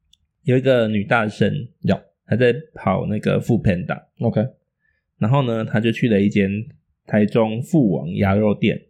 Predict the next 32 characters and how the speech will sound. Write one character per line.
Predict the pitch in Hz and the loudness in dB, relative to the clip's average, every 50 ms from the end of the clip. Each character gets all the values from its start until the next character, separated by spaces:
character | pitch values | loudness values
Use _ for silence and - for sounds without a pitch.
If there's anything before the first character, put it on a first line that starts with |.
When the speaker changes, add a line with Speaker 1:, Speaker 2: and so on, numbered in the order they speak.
| _ _ | _ _
Speaker 2:
OK。 | - - 101 101 98 95 104 - _ _ _ _ _ _ _ _ _ _ _ _ _ | -4 -2 0 0 0 0 -2 -4 _ _ _ _ _ _ _ _ _ _ _ _ _
Speaker 1:
去 | - - 127 | -4 -4 -4
取 | 123 - 208 180 - | -2 0 -2 -2 -2
餐。 | - - 104 101 - - 123 139 - _ - | -2 -4 -4 -4 -4 -6 -8 -12 -12 _ -4
Speaker 2:
OK。 | - 117 101 113 113 127 - _ _ | -2 0 0 0 -2 -4 -6 _ _
Speaker 1:
后 | - 147 135 | 0 0 2
来 | 117 101 98 | 2 2 0
被 | - 127 113 | 0 0 -2
脱 | - - 110 104 95 | 0 0 0 0 0
单。 | - - 95 90 95 110 - - _ _ _ _ _ _ _ _ _ _ _ _ _ _ | 0 0 -2 -2 -2 -6 -8 -12 _ _ _ _ _ _ _ _ _ _ _ _ _ _
Speaker 2:
被 | - 123 98 80 | 0 2 2 0
店 | - - - 127 117 95 78 76 | -2 -4 -4 0 2 2 2 2
员 | 73 71 73 71 71 | 2 0 0 -2 -2
脱 | - - 78 76 | 0 0 0 0
单。 | - 71 69 71 69 | 0 -2 -2 -2 0
Speaker 1:
对。 | - 120 - - - - _ _ | 0 0 0 0 -4 -10 _ _
Speaker 2:
哦。 | - 87 85 78 - - _ _ _ _ _ _ - | -4 -2 -2 -2 -2 -4 _ _ _ _ _ _ -2
Speaker 1:
店 | 190 160 127 | -2 0 0
员 | 113 113 135 | -2 -4 -4
脱 | - 131 123 | -2 0 0
单， | 123 127 120 117 120 131 | 2 2 0 0 -2 -4
拖 | - - 123 127 | -2 0 2 2
了 | 120 113 | 2 2
她 | - 117 113 113 110 110 107 107 107 117 113 - - | 2 0 0 0 2 0 0 0 -2 -4 -8 -8 -6
大 | - 117 | -4 -2
概 | 135 123 110 | 0 0 0
有 | 98 87 | 0 0
十 | 85 - - - 92 101 | -2 -2 -4 -4 -2 -2
分 | - 95 92 95 | -2 -2 -2 -2
钟 | - 104 85 73 82 - | -4 -4 -4 -4 -6 -6
吧。 | - - - - | -8 -10 -6 -2
Speaker 2:
嗯。 | - 107 104 90 76 - - | 0 2 2 2 2 0 -4